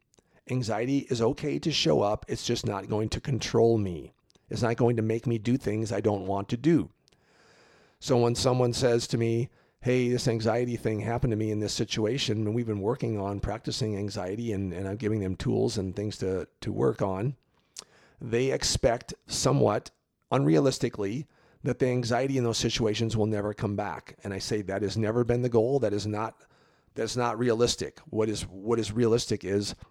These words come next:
anxiety can come back in those situations. What is different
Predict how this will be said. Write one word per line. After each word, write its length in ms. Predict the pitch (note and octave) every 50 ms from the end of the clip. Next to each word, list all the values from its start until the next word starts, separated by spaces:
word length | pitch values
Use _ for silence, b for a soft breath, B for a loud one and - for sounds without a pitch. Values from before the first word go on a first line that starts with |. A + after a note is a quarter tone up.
| B _ -
anxiety 600 | A#2 B2 A#2+ G#2 A#2 G#2 A2 B2 B2+ A#2+ A2 - _ _
can 280 | - B2 B2+ C#3+ D#3
come 220 | - - A#2+ A2 G#2
back 280 | G2 F#2+ G2 G2+ -
in 80 | G#2+ G2+
those 160 | G2+ F#2 -
situations. 720 | - A2 G2+ - - G2 F#2 F#2 - - G2 F#2 F2+ -
What 140 | A2 G#2+ G#2
is 140 | F#2+ G2+ A2
different 680 | A2 B2 A#2 C#3 D#3+ - A2 G#2 F2 F2+ G2+ - -